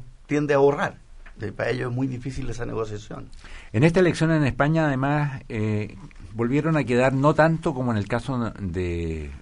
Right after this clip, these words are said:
Speaker 2: Gran Bretaña, pero volvieron a quedar en un cierto entredicho los, las encuestas. Las encuestas en función del colapso, del, del, del,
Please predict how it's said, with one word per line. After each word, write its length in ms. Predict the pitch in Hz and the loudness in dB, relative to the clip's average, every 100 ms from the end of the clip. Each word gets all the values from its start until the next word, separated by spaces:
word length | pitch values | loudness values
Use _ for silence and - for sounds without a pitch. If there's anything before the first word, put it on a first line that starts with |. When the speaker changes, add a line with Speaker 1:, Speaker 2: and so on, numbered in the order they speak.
| 87 | -8
Speaker 2:
Gran 220 | 82 87 | -2 0
Bretaña, 540 | 87 92 117 82 110 117 - - - | 2 4 4 4 0 -6 -14 -18 -6
pero 160 | - 110 | 0 0
volvieron 360 | 113 147 170 | 2 0 2
a 80 | 165 | 2
quedar 220 | 135 135 | 2 2
en 140 | 135 131 | 2 0
un 100 | 123 | -2
cierto 260 | 139 117 131 | -2 -2 -4
entredicho 800 | 120 98 101 110 - 139 135 - - | -2 0 0 -4 -2 -2 -2 -6 -10
los, 920 | 95 95 95 95 95 - - - - - | -4 0 2 0 -2 -6 -14 -16 -12 -6
las 140 | 82 | -2
encuestas. 520 | 85 - 104 - - - - - - - - | 0 2 0 0 -14 -16 -20 -20 -20 -20 -8
Las 120 | 82 | -4
encuestas 520 | 98 95 131 127 139 131 | -2 -2 -4 -4 -4 -4
en 120 | 117 | -4
función 640 | - 90 - 113 113 117 - - - - | -4 -6 -4 -2 -2 -4 -12 -20 -20 -14
del 720 | - 78 95 92 87 85 80 - | -8 0 0 2 0 -2 -4 -8
colapso, 960 | - 95 101 110 110 - - 101 98 101 | -2 2 4 4 2 -2 -4 -2 0 -2
del, 520 | 80 78 73 71 69 - | -2 -6 -6 -8 -12 -14
del, 720 | - 76 71 65 62 - - - | -12 -12 -10 -12 -14 -18 -18 -16
del, 800 | 69 69 65 62 60 - 73 | -14 -14 -14 -16 -16 -16 -16